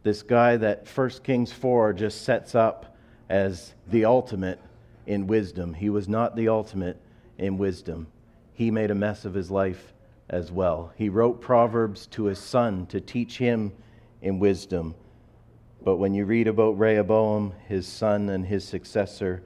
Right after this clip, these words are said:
he was an even greater fool than Solomon.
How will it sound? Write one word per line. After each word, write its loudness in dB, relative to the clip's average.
he -4
was 0
an -2
even -4
greater 2
fool -4
than -2
Solomon. -4